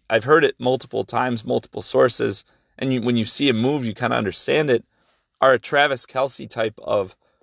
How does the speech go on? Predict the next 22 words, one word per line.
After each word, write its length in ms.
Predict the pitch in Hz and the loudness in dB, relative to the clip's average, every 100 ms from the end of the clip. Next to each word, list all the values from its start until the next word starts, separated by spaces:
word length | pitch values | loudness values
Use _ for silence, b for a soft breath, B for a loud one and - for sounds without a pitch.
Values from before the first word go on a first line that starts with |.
| _ | _
wi-, 220 | 110 110 - | 0 0 0
uh, 200 | 107 101 | 2 2
receiving 520 | 98 104 - 127 113 | 0 -2 0 0 -2
tight 240 | 85 101 98 | -2 -2 -2
end. 220 | 98 104 _ _ _ _ _ - | -4 -12 _ _ _ _ _ -4
Um, 480 | 123 117 101 - - _ _ _ _ _ _ _ _ _ _ _ _ _ _ - | 0 2 0 -4 -14 _ _ _ _ _ _ _ _ _ _ _ _ _ _ -4
and 220 | 139 143 - _ | 0 0 -2 _
from 220 | 160 - | 0 2
all 260 | 113 156 185 | 4 4 2
accounts, 540 | - 123 151 165 - - | 0 -2 -2 -2 -4 -4
I 120 | 110 | -6
think 400 | - 165 233 - | -4 -6 -6 -2
that 320 | 143 135 123 _ _ _ _ _ _ _ | 4 4 4 _ _ _ _ _ _ _
the 300 | - 135 120 - | 2 2 2 0
formation 800 | 143 135 131 175 185 151 139 - - | 2 2 4 2 2 -2 -6 -8 -6
or 120 | 131 | 0
the 240 | 131 123 117 | 4 4 4
personnel 520 | 175 180 131 139 147 | 0 -2 0 0 2
you're 120 | 120 | 2
likely 380 | 120 127 - 127 | 2 2 0 -6
to 80 | 107 | -4
see 540 | - - 123 123 101 | -4 -2 0 0 -2